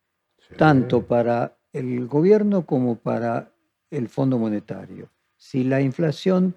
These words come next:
Speaker 2: no es la herramienta con la que se utiliza, eh, la herramienta que se utiliza para ir produciendo el ajuste.
Speaker 1: Rotundamente, sí. Creo que vos y yo lo hemos, eh, discutido muchas veces. Hasta te voy a reconocer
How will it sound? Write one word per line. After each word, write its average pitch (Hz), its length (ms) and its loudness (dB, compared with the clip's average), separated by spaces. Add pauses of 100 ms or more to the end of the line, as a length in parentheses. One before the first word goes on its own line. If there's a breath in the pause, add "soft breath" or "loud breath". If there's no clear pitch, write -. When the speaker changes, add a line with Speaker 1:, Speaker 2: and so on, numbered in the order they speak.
(280)
Speaker 2:
no 135 140 0
es 151 100 2
la 147 120 2
herramienta 151 580 0
con 117 180 -4
la 117 80 -6
que 110 140 -10
se - 160 -10
utiliza, 139 800 -2 (400)
eh, 120 160 -4
la 117 80 -2
herramienta 123 360 -2
que 120 80 -4
se 123 60 -6
utiliza 131 380 -4
para 123 180 -4
ir 120 60 -4
produciendo 117 380 -4
el 110 60 -4
ajuste. - 440 -14
Speaker 1:
Rotundamente, 110 920 -6
sí. 240 340 -2
Creo 139 280 -2
que 98 320 -6 (400)
vos 147 200 2
y 143 60 0
yo 151 200 0
lo 139 140 -2
hemos, 127 580 -6 (760)
eh, 117 320 -10
discutido 113 680 -4
muchas 117 420 -6
veces. 127 600 -2 (100)
Hasta 95 340 -10
te 117 180 -6
voy 151 220 0
a 147 80 -2
reconocer 117 880 -4